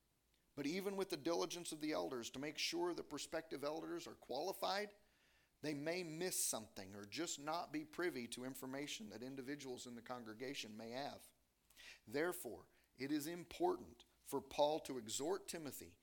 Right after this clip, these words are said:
to instill this process of examination for the elders and deacons by the other elders and the congregation. We see this worked out in Acts six, where there is a complaint by some of the congregation that some of the widows are being overlooked.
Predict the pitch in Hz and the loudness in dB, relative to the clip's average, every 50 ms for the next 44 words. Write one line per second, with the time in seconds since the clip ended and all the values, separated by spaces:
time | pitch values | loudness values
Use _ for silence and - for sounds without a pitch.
0 | - - - _ _ - - 139 135 131 123 120 - - - - 170 185 185 196 | -20 -20 -20 _ _ -4 -2 0 0 0 2 2 2 2 2 4 4 6 6 6
1 | 185 165 165 165 160 - - - - 160 170 165 - - 127 117 117 - 120 104 | 4 4 2 -2 -2 -4 -6 -4 0 2 2 2 2 0 0 0 -2 -4 -4 -6
2 | 107 104 101 107 131 135 147 143 135 135 131 135 127 - - 110 104 - - 117 | -6 -6 -4 -2 -2 -2 -2 -4 -4 -4 -4 -4 -4 -6 -8 -8 -10 -10 -8 -6
3 | 107 107 110 113 127 135 117 98 - - - - - - - - - - - 135 | -6 -4 0 0 2 0 0 -2 -6 -12 -14 -14 -16 -18 -20 -20 -14 -6 -4 -2
4 | 143 151 151 143 127 - - 95 87 92 - - - _ - - _ _ _ - | -2 0 2 0 0 0 -4 -12 -12 -10 -12 -14 -14 _ -20 -20 _ _ _ -2
5 | 104 95 135 151 175 180 160 120 120 117 127 139 117 107 107 104 104 101 92 92 | 6 8 8 8 8 8 4 2 2 2 2 2 2 2 -2 -4 -4 -6 -6 -8
6 | 101 62 - - - - _ _ - - - 135 139 139 131 123 117 110 - 123 | -12 -14 -12 -14 -14 -16 _ _ -20 -14 -8 -4 -2 -2 -2 -4 -6 -6 -4 -4
7 | 110 110 98 101 101 113 117 113 107 - - - - - _ _ _ _ _ _ | -4 -4 -4 -8 -6 -4 -4 -2 -2 -4 -6 -6 -10 -18 _ _ _ _ _ _
8 | _ _ _ _ _ _ _ _ _ _ _ _ _ _ _ _ - - - 127 | _ _ _ _ _ _ _ _ _ _ _ _ _ _ _ _ -16 -10 -4 -2
9 | 127 - - 151 151 143 147 - - 143 151 147 147 - 143 135 135 127 123 131 | 0 2 2 2 2 2 2 0 0 2 2 0 2 2 4 4 4 4 2 2
10 | 139 135 - - - - - 170 139 - - - - - - - - - - - | 0 0 0 -2 -2 0 2 0 0 0 -2 -6 -6 -6 -10 -18 -20 -12 -4 0
11 | 135 143 139 143 139 139 123 135 - - 135 120 - - 180 180 180 139 - 110 | 2 4 6 6 4 4 2 0 -4 -6 -6 -6 -2 0 0 0 0 -2 -4 0
12 | 113 117 110 - - 156 151 151 151 135 131 - 143 135 135 120 123 117 131 139 | 0 0 2 2 2 0 0 0 -2 -4 -4 -2 -2 -2 -2 -2 -6 -4 -2 -2
13 | 147 151 - 131 123 120 - - 139 135 135 120 120 113 113 139 156 160 131 110 | -2 -2 -2 -4 -4 -4 -4 -4 -4 -4 -4 -4 -6 -4 -2 -2 0 0 0 -2
14 | 107 117 117 107 123 127 123 120 131 135 127 131 131 147 170 160 - - - | -2 -4 -6 -4 -4 -4 -4 -2 -2 -2 0 0 0 2 2 0 0 -4 -12